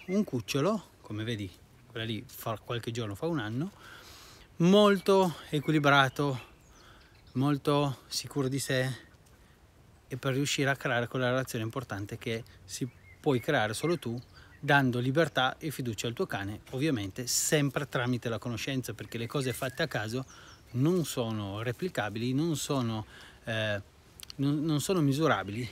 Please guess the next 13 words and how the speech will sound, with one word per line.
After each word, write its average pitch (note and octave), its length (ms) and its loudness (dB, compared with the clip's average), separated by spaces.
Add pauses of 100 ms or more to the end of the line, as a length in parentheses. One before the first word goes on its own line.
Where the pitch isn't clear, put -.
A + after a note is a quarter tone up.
(160)
e E3+ 120 -6
quindi E3 280 2
non F3 260 2
puoi B2+ 240 0
sapere B2 300 -2
se C3+ 160 -4
stai A#2 140 -6
facendo A#2 320 -6
in A#2 40 -4
modo A2 220 -4
corretto A2 340 -8
oppure G2 240 -12
no. - 180 -16